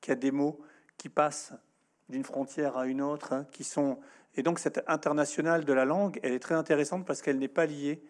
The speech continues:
à un schéma de souveraineté, à un schéma de frontière, à un schéma effectivement de,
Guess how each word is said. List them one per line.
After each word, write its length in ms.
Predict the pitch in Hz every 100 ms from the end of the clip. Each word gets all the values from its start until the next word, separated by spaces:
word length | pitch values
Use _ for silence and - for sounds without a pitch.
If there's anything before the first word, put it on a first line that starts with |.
| _ _ _ _
à 120 | - 139
un 80 |
schéma 340 | 139 - 156 156
de 80 | 139
souveraineté, 680 | - 160 147 147 139 143 139
à 100 | 131
un 60 |
schéma 320 | 123 - 139
de 100 | 139
frontière, 680 | 123 95 143 - 139 123 117 - _ _ _ _ _
à 220 | - 131 131
un 60 |
schéma 580 | 127 - 135 143 156 151
effectivement 720 | 131 143 - - 131 139 160
de, 640 | 156 135 139 143 127 120